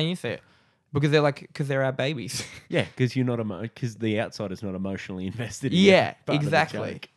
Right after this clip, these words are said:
Speaker 1: That's like, 'cause I get, my boyfriend Kyron kinda directs my shows in that I write them and then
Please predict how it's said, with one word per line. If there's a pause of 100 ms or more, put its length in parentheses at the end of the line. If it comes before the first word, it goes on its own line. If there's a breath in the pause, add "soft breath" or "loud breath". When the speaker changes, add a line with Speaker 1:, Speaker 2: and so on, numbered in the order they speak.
(160)
Speaker 1:
That's
like,
'cause
I
get,
my
boyfriend
Kyron
kinda
directs (260)
my
shows (140)
in
that (400 soft breath)
I
write
them
and
then